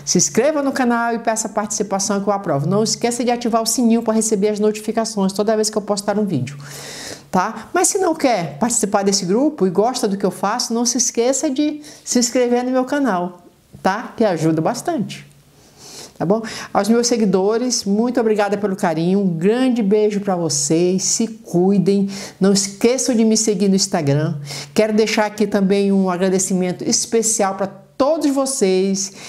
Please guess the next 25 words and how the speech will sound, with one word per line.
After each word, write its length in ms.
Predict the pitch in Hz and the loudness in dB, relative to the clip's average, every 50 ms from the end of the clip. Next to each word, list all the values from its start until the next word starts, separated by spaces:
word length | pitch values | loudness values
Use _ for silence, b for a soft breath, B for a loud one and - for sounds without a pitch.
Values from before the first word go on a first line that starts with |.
| B B B B _ _ | B B B B _ _
que 80 | - 208 | 2 2
estão 880 | 190 - - - 220 208 208 208 202 202 196 190 180 170 165 156 131 143 | 2 2 0 0 0 0 0 0 2 4 4 4 2 2 0 -2 -2 -2
se 160 | 143 - - 214 | -2 0 0 0
inscrevendo 500 | - - - 202 196 196 202 196 196 202 | 0 0 0 2 2 2 2 2 2 2
no 100 | 196 196 | 2 2
canal 380 | 196 208 196 185 185 175 180 | 2 2 2 2 2 2 2
das 180 | 170 175 170 160 | 0 -2 -2 0
minhas 380 | 180 185 185 175 180 - - | 0 0 2 2 2 0 0
filhas, 720 | - - - 165 165 180 202 214 226 220 214 - - - - - - B B B B B B B B B | -2 -4 -2 0 2 2 4 4 2 2 0 -2 -6 -10 -14 -20 -20 B B B B B B B B B
Larissa 760 | - 165 185 180 185 185 180 220 262 294 285 - - 262 247 - | 2 4 4 4 2 0 2 2 2 2 2 2 0 0 -2 0
e 80 | 233 226 | 0 2
Darel. 640 | 196 214 185 170 160 160 165 185 190 196 - - - | 2 2 2 2 2 2 2 0 -2 -4 -6 -6 -2
O 80 | - | 0
link 320 | 196 180 180 202 214 196 202 - | 2 2 4 4 2 2 0 0
também 240 | 202 180 175 180 | 0 2 2 2
está 180 | 180 180 - 185 | 2 2 0 -2
aqui 160 | 180 190 220 | 0 0 0
abaixo, 460 | 196 180 165 160 156 175 190 196 - | 0 0 0 0 0 -2 -4 -4 -4
quem 120 | - 190 180 | -2 -2 -2
tiver 240 | 175 185 165 180 175 | -2 -2 -2 -2 0
interesse 640 | 180 175 190 170 160 165 170 165 - - - - | 0 0 0 2 2 2 2 2 -2 -4 -4 -2
em 120 | - 165 147 | -2 0 0
conhecer 440 | - 185 160 151 147 151 - 160 156 | 2 2 2 2 2 2 0 0 0
o 60 | 151 | 0
canal 460 | 151 160 151 151 147 147 147 147 147 | -2 -2 -2 -2 -2 -2 -2 -4 -6